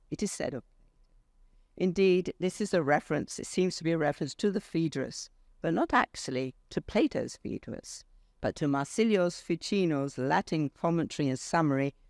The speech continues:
of the Platonic dialogue, the famous Latin, everybody was reading his translations, his Latin translations and summaries of the dialogues. Reading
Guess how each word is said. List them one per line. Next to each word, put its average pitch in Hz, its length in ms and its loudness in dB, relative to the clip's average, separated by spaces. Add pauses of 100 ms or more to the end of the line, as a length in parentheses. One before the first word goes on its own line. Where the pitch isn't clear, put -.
(160)
of 139 160 -2
the 143 80 0
Platonic - 580 -4
dialogue, 127 520 -4 (120)
the - 220 -12 (320)
famous 139 480 2 (260)
Latin, 143 300 4 (260)
everybody 151 460 2
was 131 240 -2
reading 131 320 2
his 156 260 0
translations, 131 840 -4
his 151 200 -2 (420)
Latin 143 300 2
translations 135 760 -4
and 123 100 -6
summaries 127 640 -2 (300)
of 131 280 -2
the 123 120 0
dialogues. - 680 -4 (1900)
Reading 160 600 4